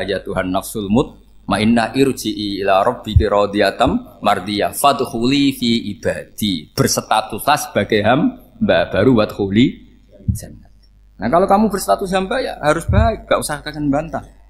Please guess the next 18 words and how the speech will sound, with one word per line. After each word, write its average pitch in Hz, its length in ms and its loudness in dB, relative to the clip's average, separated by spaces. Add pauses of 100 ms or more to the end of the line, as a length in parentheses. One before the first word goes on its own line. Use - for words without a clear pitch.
(360)
Coba 185 240 4
kalau 151 160 4
kamu 143 240 4
rasional, 127 400 2
"Ya 131 160 4
Allah, 156 160 2
kenapa 180 320 2
bikin 156 240 -2
surga 160 240 -2
nanti-nanti?" 151 560 -6 (160)
Engkau 175 240 0
kan 151 160 2
bikin, 135 240 -2
bikin 120 240 -4
sekarang, 170 480 -4
ngapain 180 400 -8
repot-repot 160 480 -6
nanti? 147 320 -14